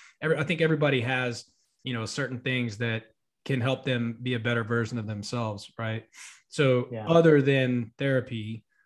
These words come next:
Speaker 1: uh, what would you say have been some of the things, you said running, but what were, what would be some of the things, maybe if you were to, on the other side now of, you know, having gone through this, uh, and, and you, you never arrive, right? You're not,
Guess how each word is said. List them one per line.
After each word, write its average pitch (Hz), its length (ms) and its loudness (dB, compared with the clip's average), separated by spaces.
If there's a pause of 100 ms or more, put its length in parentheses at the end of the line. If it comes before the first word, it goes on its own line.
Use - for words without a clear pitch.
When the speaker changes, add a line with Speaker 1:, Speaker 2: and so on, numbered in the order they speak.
(140)
Speaker 1:
uh, 110 360 -6
what 135 160 -2
would 131 120 -2
you 127 80 -2
say 123 160 -4
have 123 100 0
been 120 180 0
some 131 160 -4
of 123 40 -4
the 123 60 0
things, 123 320 -6
you 131 100 -8
said 143 220 0
running, 123 400 -2
but 113 240 -6
what 135 120 -4
were, 131 160 -2
what 143 180 -4
would 135 120 -2
be 135 100 4
some 135 200 -4
of - 0 -
the 123 120 0
things, 127 280 -4
maybe 147 180 -2
if 123 120 -4
you 151 100 0
were 147 100 4
to, 127 180 0 (300)
on 143 140 0
the 135 100 4
other 131 140 4
side 135 380 -2
now 117 300 -2
of, 110 220 -8
you 127 100 -4
know, 110 100 -4
having 120 360 -4
gone 117 220 -4
through 127 240 -4
this, 117 320 -6 (480)
uh, 104 260 -8 (160)
and, 120 200 -10
and 127 180 -8
you, 131 160 -6
you 139 160 0
never 160 240 6
arrive, 113 400 0
right? 120 220 -4
You're 120 140 -4
not, 127 240 -6